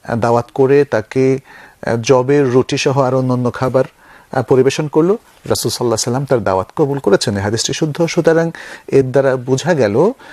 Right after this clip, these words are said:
যে অমুসলিমদের কিংবা পৌত্তলিকদের সেই খাবারগুলো খেতে অসুবিধা নেই, আহ, যেগুলোর মধ্যে, আহ, প্রাণীজাত কোনো গোশ নেই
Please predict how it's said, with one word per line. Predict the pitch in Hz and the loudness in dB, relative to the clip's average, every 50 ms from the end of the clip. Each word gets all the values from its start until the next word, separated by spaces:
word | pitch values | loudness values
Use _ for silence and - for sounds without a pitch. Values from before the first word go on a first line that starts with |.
| - - _ - | -20 -12 _ -6
যে | 120 113 123 120 117 113 113 - - | 0 2 4 4 4 4 2 0 0
অমুসলিমদের | 120 120 131 156 - - - 160 151 135 127 123 131 131 127 123 | 0 0 2 0 -2 -2 -2 0 0 0 2 2 4 4 4 2
কিংবা | - - 135 120 110 107 104 | 0 -6 -6 -4 -4 -4 -4
পৌত্তলিকদের | - - 123 - - - 139 127 123 127 - - _ 131 135 139 | -2 -2 -4 -4 2 2 2 2 2 -2 -6 -2 _ 4 4 4
সেই | 131 - - - 190 196 | 4 0 0 2 2 2
খাবারগুলো | - - - 139 135 135 127 123 127 127 117 120 120 120 - - - - _ | 2 0 -2 0 2 2 2 2 2 2 2 2 0 0 -4 -10 -20 -18 _
খেতে | - - 135 - - 123 123 - - | -2 -2 -2 0 2 0 0 0 -2
অসুবিধা | - 110 - - 156 160 151 120 135 123 | -4 -4 -2 0 2 2 2 2 0 -2
নেই, | 113 113 123 165 190 - - - - - - _ | -2 -4 -6 -6 -8 -12 -18 -20 -20 -20 -20 _
আহ, | - 127 123 | -4 -2 0
যেগুলোর | 117 123 127 120 131 131 131 | 2 2 4 4 4 2 2
মধ্যে, | 127 131 127 123 113 - 147 151 156 165 170 170 _ - - _ _ _ | 2 0 -2 -2 -2 0 2 2 2 2 0 -2 _ -20 -20 _ _ _
আহ, | - 131 | -4 -4
প্রাণীজাত | 120 - 139 120 131 139 131 143 139 139 - | -2 -2 -2 -2 -2 0 0 0 0 0 0
কোনো | - 135 127 123 | -2 -2 -2 0
গোশ | 107 120 117 - - - - - - - | 0 0 0 0 -2 -6 -8 -10 -6 -2
নেই | 117 127 135 147 175 190 190 | 0 0 2 0 -2 -4 -8